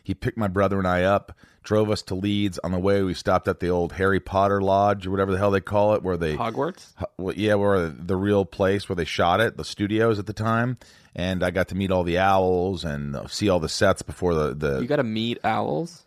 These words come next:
Speaker 1: Meet at, meet owls.
Speaker 2: You got to meet some owls?
Speaker 1: Yeah, it was pretty cool. All the original owls. It was dope.
Speaker 2: Were they nice?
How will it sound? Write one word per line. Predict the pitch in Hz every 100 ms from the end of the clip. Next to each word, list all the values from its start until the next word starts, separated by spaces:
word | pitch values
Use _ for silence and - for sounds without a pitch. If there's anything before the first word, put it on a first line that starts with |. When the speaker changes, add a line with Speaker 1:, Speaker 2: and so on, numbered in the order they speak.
| -
Speaker 1:
Meet | 101 107 98
at, | 92
meet | 104 107 113 -
owls. | 95 98 104 117 123 113 - -
Speaker 2:
You | 117
got | 117
to | 120
meet | 110 113 -
some | 120
owls? | 107 110 131 123
Speaker 1:
Yeah, | 107
it | 107
was | 98
pretty | - 117
cool. | 110 113
All | 110 104
the | 104
original | 107 104 95 73
owls. | 95 92 98 95
It | -
was | 90 82
dope. | 82 82 104 107 104 -
Speaker 2:
Were | 117
they | 117
nice? | 110 104 147 -